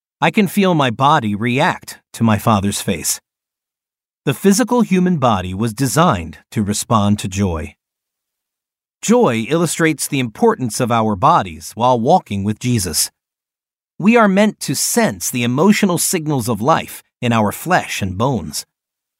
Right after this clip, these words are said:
God designed us to feel His presence, but in my experience, this aspect of discipleship was missing. When was the last time your church offered a class on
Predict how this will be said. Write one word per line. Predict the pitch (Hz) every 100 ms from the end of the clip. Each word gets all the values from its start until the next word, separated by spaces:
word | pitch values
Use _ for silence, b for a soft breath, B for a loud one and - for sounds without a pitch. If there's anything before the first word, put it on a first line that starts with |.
| _ _ _ _ _
God | 151 170 214 175
designed | 180 131 160 185 131
us | 90 -
to | -
feel | - - 208 143 107
His | 127 135
presence, | - 165 131 92 - - _ _ _ _ 147
but | 147
in | 202
my | 180 196
experience, | 143 - - 202 110 87 - b -
this | 175 - -
aspect | 160 - 143 139 117
of | 92
discipleship | 104 139 147 - - 170
was | 127 117
missing. | 127 135 - 87 - _ _ _ _ _ _ _ _ _ _ _ _
When | 147 226
was | 285 220
the | 165
last | 135 135 135 -
time | 120 107
your | 113 139
church | - 113 95 -
offered | 107 107 110
a | 101
class | 139 120 107 120
on | 107 101